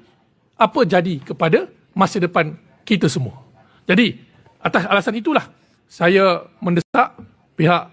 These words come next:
uh, Parlimen, Tuan Yang Dipertua, untuk memberi ruang yang seluasnya pada hari ini. Kalau tak cukup, tambah lagi sesi, sesi khas dan kita bawa balik perjanjian ini ke dalam Dewan Rakyat untuk kita teliti di mana kesannya kepada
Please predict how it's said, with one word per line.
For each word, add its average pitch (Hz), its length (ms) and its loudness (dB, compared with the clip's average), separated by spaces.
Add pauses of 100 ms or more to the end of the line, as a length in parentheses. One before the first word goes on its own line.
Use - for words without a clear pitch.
(120)
uh, 120 240 -10
Parlimen, 262 480 0 (160)
Tuan 160 160 -2
Yang 151 160 -4
Dipertua, 240 320 2
untuk 180 240 -4
memberi 180 240 2
ruang 220 240 2
yang 190 80 -4
seluasnya 196 320 -2
pada 170 240 -4
hari 185 240 0
ini. 339 320 0 (320)
Kalau 165 160 0
tak 180 160 -2
cukup, 247 240 -2
tambah 214 240 2
lagi 190 240 0
sesi, 185 240 -4
sesi 180 320 -4
khas 240 320 0 (320)
dan 196 240 -2
kita 214 160 -4
bawa 226 320 2
balik 254 320 -2 (800)
perjanjian 214 400 2
ini 247 320 0
ke - 80 -4
dalam 214 320 4
Dewan 208 240 4
Rakyat 139 400 -4 (560)
untuk 196 160 0
kita 233 160 0
teliti 262 560 0 (800)
di 170 160 2
mana 302 560 0 (480)
kesannya 285 680 -2 (840)
kepada 226 480 0